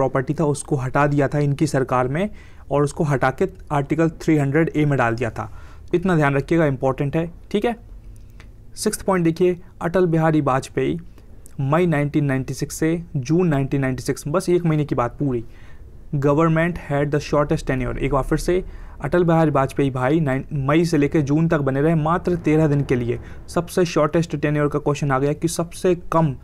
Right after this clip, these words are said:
दिन तक कौन प्रधानमंत्री रहा, उनका नाम था दोस्तों अटल वाजपेयी। ओके दोस्तों, चलो फटाफट आपके लिए क्वेश्चन शायद हो सकते हैं, नहीं है, चलो रिवाइज करवा देता हूँ और लास्ट में एक प्यारा सा क्वेश्चन पूछूंगा, I hope आप आंसर देंगे।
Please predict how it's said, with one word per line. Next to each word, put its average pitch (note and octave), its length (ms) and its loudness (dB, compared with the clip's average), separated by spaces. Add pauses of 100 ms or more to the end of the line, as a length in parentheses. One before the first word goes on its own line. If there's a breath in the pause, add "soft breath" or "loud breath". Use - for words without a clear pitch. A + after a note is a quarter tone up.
(320 loud breath)
दिन D#3 220 2
तक E3 200 -2
कौन E3 340 0
प्रधानमंत्री C#3 580 0
रहा, C3+ 240 2
उनका C#3+ 240 0
नाम C#3 200 0
था D3 100 0
दोस्तों C#3+ 580 -2
अटल E3+ 300 2
वाजपेयी। B2+ 560 0 (360 loud breath)
ओके E3 200 2
दोस्तों, F3 320 0 (260 loud breath)
चलो D3+ 140 2
फटाफट D3+ 400 2
आपके D3 240 0
लिए D3 120 4
क्वेश्चन C#3+ 400 -2
शायद C3+ 220 0
हो C#3 100 2
सकते C#3+ 260 -2
हैं, E3 80 0
नहीं D3 160 2
है, F#3+ 120 -2 (260 loud breath)
चलो D#3 120 4
रिवाइज D3 240 4
करवा C#3+ 200 4
देता C3+ 200 -2
हूँ G#3 140 0 (140)
और C#3+ 60 2
लास्ट C3+ 220 2
में C#3+ 60 0
एक C#3 100 -4
प्यारा C3+ 240 2
सा C#3+ 120 0
क्वेश्चन C#3 280 -2
पूछूंगा, D#3 540 -2
I D3 140 -4
hope D3 240 0
आप C3 200 -2
आंसर C3+ 260 -2
देंगे। A#2 320 -2